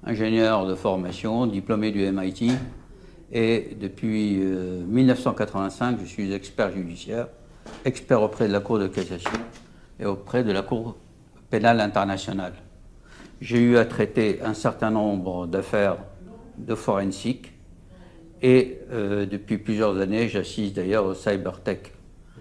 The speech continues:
qui est, euh, pour rester au fait de ce qui se passe en matière de technologie dans ce domaine. Euh, juillet deux mille vingt et un, j'ai été appelé par,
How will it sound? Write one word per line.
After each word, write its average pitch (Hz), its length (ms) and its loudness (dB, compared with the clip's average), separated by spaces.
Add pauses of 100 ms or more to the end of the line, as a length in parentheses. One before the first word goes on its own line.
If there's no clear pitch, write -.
(260)
qui 95 180 -6
est, 98 340 -2
euh, 82 320 -6
pour 90 180 -4
rester 92 260 -4
au 95 120 2
fait - 400 -4 (160)
de 104 40 -14
ce - 140 -16
qui - 80 -10
se - 120 -14
passe - 420 -4 (440)
en 101 100 -8
matière 101 300 2
de 95 60 0
technologie 98 560 -2
dans 104 140 0
ce 95 40 -6
domaine. 87 340 -4 (1000)
Euh, 98 960 0 (520)
juillet 123 400 6
deux 120 120 6
mille 120 180 8
vingt 113 240 2
et 107 60 2
un, 110 180 2 (140)
j'ai 101 160 4
été 107 260 4
appelé 107 340 2
par, 98 460 4